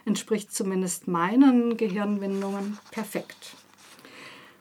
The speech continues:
Letztendlich gerät die Frage, ob Daniel diese Bombendrohung verfasst haben könnte, in den Hintergrund. Es wird allerdings schon geklärt.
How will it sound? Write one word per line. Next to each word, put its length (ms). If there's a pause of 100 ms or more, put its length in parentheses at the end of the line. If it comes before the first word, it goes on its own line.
(160)
Letztendlich 680
gerät 280
die 80
Frage, 460
ob 180
Daniel 420
diese 220
Bombendrohung 960
verfasst 560
haben 320
könnte, 580
in 180
den 160
Hintergrund. 760
Es 180
wird 300
allerdings 400
schon 180
geklärt. 640